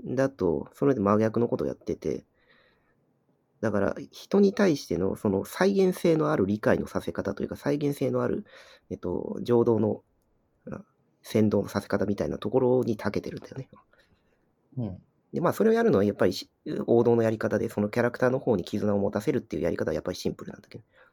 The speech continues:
Speaker 2: うんうん。
Speaker 1: まあ、そっちの方が、まあ、言ってみれば、せ-、制御しやすいんだよね。あの、内集団の方に引き、引き入れた方が、あの、
Speaker 2: うんうんうん。
Speaker 1: 内集団の人の方が制御、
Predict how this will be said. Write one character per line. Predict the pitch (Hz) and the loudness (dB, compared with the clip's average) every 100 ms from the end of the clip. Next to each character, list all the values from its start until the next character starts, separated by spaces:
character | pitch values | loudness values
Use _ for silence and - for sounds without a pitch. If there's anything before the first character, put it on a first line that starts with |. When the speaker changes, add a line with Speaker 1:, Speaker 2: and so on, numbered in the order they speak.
| _ _ _ _ _ _ _ _ _ _ _ _ 139 - _ | _ _ _ _ _ _ _ _ _ _ _ _ -20 -20 _
Speaker 2:
う | 110 | -10
ん | |
う | |
ん。 | 87 - - _ _ | -10 -16 -20 _ _
Speaker 1:
ま | 123 | 0
あ、 | |
そ | - | 2
っ | 175 | 2
ち | 277 | 4
の | |
方 | 117 | 4
が、 | 98 | 2
ま | - 285 - 113 113 | -2 -4 -2 0 2
あ、 | |
言 | - | 2
っ | |
て | - | 4
み | 196 | 4
れ | 87 | 4
ば、 | 85 82 | 2 -2
せ-、 | - - | -8 -14
制 | - 233 101 | 0 2 2
御 | 82 | 2
し | 107 | -2
や | 101 | -2
す | - | -4
い | |
ん | - | -10
だ | |
よ | 65 | -12
ね。 | - | -6
あ | 107 | -2
の、 | 98 | 2
内 | 113 135 | 4 4
集 | 135 151 | 4 4
団 | 135 131 131 - | 4 2 -2 -4
の | 123 | -4
方 | 131 127 | 2 2
に | 95 | 2
引 | - | -4
き、 | - - - | -12 -8 -8
引 | |
き | - - 139 | -8 0 4
入 | 135 | 4
れ | 131 | 4
た | 92 | 0
方 | - - | 0 -2
が、 | - - _ | -4 -12 _
あ | - | -6
の、 | - | -4
Speaker 2:
う | - | -6
ん | |
う | 165 | -4
ん | |
う | |
ん。 | 139 | 0
Speaker 1:
内 | 127 | 2
集 | 131 131 | 2 0
団 | 104 | 0
の | |
人 | 95 - | -2 0
の | 127 | 2
方 | 156 135 | 2 2
が | 123 | 0
制 | |
御、 | - | -4